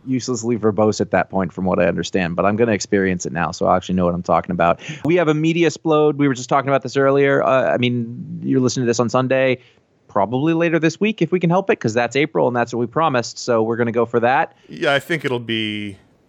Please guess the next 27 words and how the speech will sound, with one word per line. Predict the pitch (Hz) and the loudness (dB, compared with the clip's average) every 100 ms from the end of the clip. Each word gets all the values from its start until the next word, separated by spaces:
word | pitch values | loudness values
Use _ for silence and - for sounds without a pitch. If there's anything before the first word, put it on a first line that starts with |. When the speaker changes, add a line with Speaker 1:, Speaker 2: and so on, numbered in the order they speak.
| - | -20
Speaker 2:
maybe, | - 110 117 | -6 -6 -4
it | 117 | -2
may | 120 | 0
be | 127 | 0
the | 107 | -2
last | 101 120 - | -2 -2 -2
day | |
of | 90 | -6
the | 90 | -6
month, | 87 90 - | -10 -12 -10
the | - | -10
thirtieth, | - 110 - - - - | -2 -2 -2 -14 -14 -12
but | - 104 - | -6 -6 0
that's | 110 - | -2 0
our | 101 | -6
plan. | 101 104 104 _ _ _ _ | -6 -10 -12 _ _ _ _
Speaker 1:
There | 92 | -4
you | 101 | -2
go. | 113 107 - _ _ _ - | 0 -2 -6 _ _ _ -8
Speaker 2:
I | 156 | -2
was | 175 | 0
thinking | 208 190 | 2 2
about | 170 | 0
this | 135 | 0
actually | 139 131 127 - _ - | 0 0 -4 -4 _ -6
earlier, | 127 120 113 107 | 0 2 0 -2
like, | 107 | -4